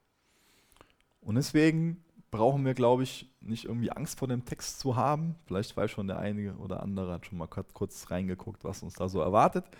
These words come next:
ähm, und denkt schon so, "Ah." Ich glaube nicht, dass wir Angst vor dem Text haben müssen. Der Text ist geschrieben worden, um uns Hoffnung zu geben, um uns zu ermutigen. Nur wie gesagt, leider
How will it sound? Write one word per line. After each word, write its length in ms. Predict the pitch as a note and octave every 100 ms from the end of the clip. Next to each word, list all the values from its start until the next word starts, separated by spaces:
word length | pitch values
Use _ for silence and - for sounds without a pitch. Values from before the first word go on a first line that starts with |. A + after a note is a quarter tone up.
| - - - - -
ähm, 320 | A#2 A#2+ B2
und 80 | A#2
denkt 180 | B2 B2
schon 120 | A#2+
so, 240 | G#2 A2+ -
"Ah." 540 | - F#3 G3 G3+ G3 - - G#2+ - - - - - _
Ich 60 | -
glaube 180 | D3+ G#3+
nicht, 120 | A3
dass 160 | F#3
wir 120 | - -
Angst 200 | A#3+ -
vor 100 | D3
dem 140 | C#3
Text 340 | - C4+ -
haben 220 | F2 E2+ E2
müssen. 260 | F2+ -
Der 100 | F#2+
Text 300 | D#3+ A3 -
ist 140 | D#3 -
geschrieben 440 | A#2 - F#3+ F#3
worden, 320 | D#3+ D#3+ D#3+
um 120 | G#2+ -
uns 360 | C#3+ F3 - - - _
Hoffnung 380 | - F3 D#3+ C#3
zu 160 | - A2
geben, 320 | B2 B2+ A#2
um 120 | G2
uns 360 | B2 B2+ - -
zu 100 | G#2+
ermutigen. 640 | A2+ A2+ - - D2+ F2 _ - - - - - _ -
Nur 120 | C#3+
wie 80 | G#3
gesagt, 320 | F#3+ F3+ -
leider 680 | A2+ A#2 E3+ F#3 G#3+ A#3+